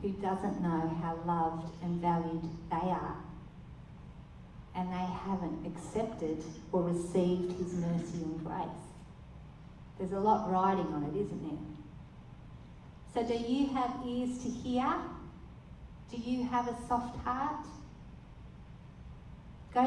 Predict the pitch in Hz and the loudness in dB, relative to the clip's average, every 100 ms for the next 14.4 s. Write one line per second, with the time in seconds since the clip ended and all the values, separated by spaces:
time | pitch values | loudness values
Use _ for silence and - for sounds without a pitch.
0 | 254 254 240 233 208 214 196 190 190 220 | 6 4 4 4 2 2 2 2 2 0
1 | 202 - - - - - - - - - | 0 -2 -8 -12 -14 -14 -14 -16 -14 -14
2 | - - - - - 240 240 240 214 208 | -14 -14 -14 -14 -4 4 4 4 0 -2
3 | - 214 226 143 - - - - - - | 0 0 0 -2 -4 -8 -12 -14 -14 -14
4 | - - - - - - - - - 208 | -14 -14 -14 -14 -14 -12 -14 -14 -8 0
5 | 226 233 202 - - 214 220 - - 202 | 4 6 6 4 0 0 0 -4 -6 -6
6 | 202 202 - - - 175 175 170 165 151 | -4 -4 -6 -10 -4 -4 -4 -6 -4 -4
7 | 156 - - - - - - - - - | -4 -6 -8 -8 -8 -12 -12 -14 -16 -16
8 | - - - - - - - - - - | -16 -16 -16 -16 -14 -14 -14 -16 -16 -4
9 | 220 226 247 285 240 240 208 - 185 180 | 0 4 8 8 8 8 6 4 0 2
10 | 175 175 165 196 226 - 226 220 208 190 | 2 4 4 6 6 4 4 4 4 4
11 | - 190 185 180 170 - 190 180 - 175 | 2 2 2 2 0 0 0 0 2 6
12 | 175 175 175 175 175 165 165 165 165 160 | 6 6 4 0 0 0 0 2 2 2
13 | 165 - 269 - 415 - 226 208 - - | 2 0 -2 2 2 4 2 2 -2 -6
14 | - - 220 | -6 8 10